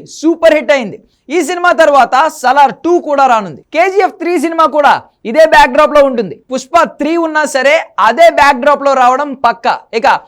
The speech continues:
ఎన్టీఆర్ కొరటాల శివ కాంబినేషన్లో వచ్చిన దేవర సినిమా కూడా ఇదే బ్యాక్‌డ్రాప్‌లో వచ్చి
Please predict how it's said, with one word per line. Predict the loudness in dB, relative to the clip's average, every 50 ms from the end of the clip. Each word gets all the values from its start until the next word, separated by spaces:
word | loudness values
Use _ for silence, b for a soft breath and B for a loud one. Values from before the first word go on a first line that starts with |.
| b b -6
ఎన్టీఆర్ | -6 -6 -4 -4 -2 0 2 2 2 2 0
కొరటాల | 0 0 0 0 2 0 0 0
శివ | -2 -2 -2 -2 0
కాంబినేషన్లో | 2 2 2 2 0 -4 -6 -8 -8 -6 -2 0 0
వచ్చిన | 0 0 -2 -6 -8 -8 -8 -6 -2
దేవర | 0 0 2 2 2 2 0
సినిమా | -2 -2 -6 -6 -4 -4
కూడా | -2 0 0 0 0 -2 -4 b b b b b -12
ఇదే | -10 -2 2 4 4 4
బ్యాక్‌డ్రాప్‌లో | 4 4 2 2 2 0 0 0 2 0 0 0
వచ్చి | 0 -4 -8 -10